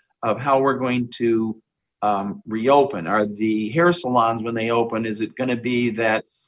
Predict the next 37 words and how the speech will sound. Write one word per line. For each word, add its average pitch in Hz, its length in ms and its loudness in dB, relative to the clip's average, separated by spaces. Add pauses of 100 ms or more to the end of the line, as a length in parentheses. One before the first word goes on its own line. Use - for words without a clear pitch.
(220)
the 104 600 -4
chairs 151 420 2 (100)
cannot 135 440 2
be 135 120 -2
more 123 400 2
than 113 280 -4
ten 120 280 -2
feet 120 300 -6
from 107 180 -2
each 98 220 -4
other? 92 300 -4 (440)
Um, 110 220 -2
when 110 120 -4
the 117 100 -2
restaurants 135 640 2
open, 120 380 -2
is 107 200 -2
it - 120 -20
gonna 117 200 -2
be, 113 580 0
um, 101 280 -2
a, 101 280 -2
a 107 80 2
rule 131 300 8
that 113 120 2
I 127 140 4
imposed 113 560 0
early 117 360 2
in, 101 300 -4
in, 101 340 -6
in 104 220 -6
this 107 220 -6
thing 110 260 -4
here 110 220 -4
in 95 100 -4
Stamford 123 580 -4
was 98 240 0